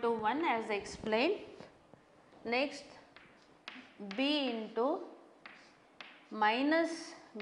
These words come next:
b minus square root of b square minus omega square. And this exponential term,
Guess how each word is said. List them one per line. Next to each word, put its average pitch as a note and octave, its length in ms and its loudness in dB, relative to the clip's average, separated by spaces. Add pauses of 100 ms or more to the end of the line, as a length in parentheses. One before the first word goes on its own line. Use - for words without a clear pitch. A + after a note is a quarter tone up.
(100)
b A3 360 -2 (600)
minus B3 580 4 (600)
square A3+ 500 6
root G#3+ 240 0
of B3+ 220 6 (680)
b G#3 200 -4
square F#3+ 500 -2
minus G3 420 -2 (800)
omega F3+ 460 -8
square. D#3+ 380 -14 (640)
And A3 240 6
this C#4+ 180 12
exponential B3 880 6
term, C#4 220 10